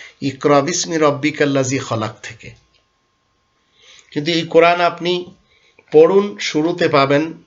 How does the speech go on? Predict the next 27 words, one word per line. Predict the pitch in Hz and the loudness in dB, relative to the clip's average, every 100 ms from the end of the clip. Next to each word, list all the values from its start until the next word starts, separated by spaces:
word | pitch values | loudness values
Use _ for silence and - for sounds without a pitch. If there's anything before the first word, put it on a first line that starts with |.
| _ _ - | _ _ -14
সূরা | - - 143 135 | -8 -2 2 2
আল | 135 120 110 | 0 -2 -4
ফাতিহা, | - 123 107 - - 107 - - _ _ _ _ _ _ _ _ _ _ _ _ _ _ _ _ _ _ | -4 -4 -4 -8 -12 -14 -18 -20 _ _ _ _ _ _ _ _ _ _ _ _ _ _ _ _ _ _
আর | 131 127 - - | 0 0 0 -2
শেষে | - 160 156 208 | -2 2 2 2
পাবেন | 208 202 170 196 196 | 2 0 2 -2 -2
সূরা | - 175 160 147 | -6 -2 0 0
আন | 120 | -2
নাস। | 117 110 92 - - - - _ _ _ _ _ _ _ _ _ _ _ _ _ _ _ | -2 -4 -4 -2 -2 -2 -8 _ _ _ _ _ _ _ _ _ _ _ _ _ _ _
কিন্তু | 127 127 | -6 -4
এদের | 123 131 147 | -2 2 2
মগজ | 117 117 139 165 147 | 2 0 2 0 0
ধুলাই | 165 160 | 2 2
করে | 160 151 143 | 2 2 2
মাথার | 131 127 151 | 2 -2 -2
মধ্যে | 147 139 120 | -2 -2 -4
ঢুকে | 117 135 170 | -6 -4 -2
দেওয়া | 160 156 143 | 0 2 2
হয়েছে | 151 151 170 | 0 0 -2
আরব | 151 127 131 127 | -2 0 0 -2
ইতিহাসের | 131 139 123 131 | -4 -4 -4 -4
মোহাম্মদ | 120 117 139 135 127 | -4 -6 -4 -4 -4
ইবনে | 120 120 | -6 -6
আবদুল্লাহ | 110 107 139 147 | -6 -6 -4 -4
সাহেবের | 156 151 151 | -2 0 -2
পক্ষ | 151 151 - | -2 -6 -6
থেকে। | 160 160 190 196 | -6 -4 -4 -6